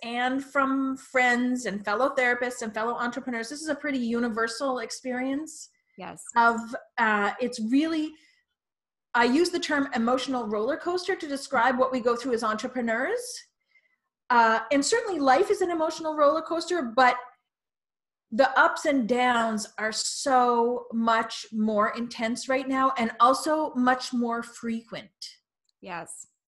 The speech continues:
Speaker 1: Right? It's almost like you're being, it's almost like the teacup ride,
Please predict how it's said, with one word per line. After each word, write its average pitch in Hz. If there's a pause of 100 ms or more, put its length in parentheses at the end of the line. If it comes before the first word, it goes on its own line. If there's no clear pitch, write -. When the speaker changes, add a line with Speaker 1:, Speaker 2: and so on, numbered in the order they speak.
(120)
Speaker 1:
Right? 226 (180)
It's 254
almost 339
like 262
you're 262
being, 233 (100)
it's 254
almost 381
like 440
the 285
teacup 320
ride, 180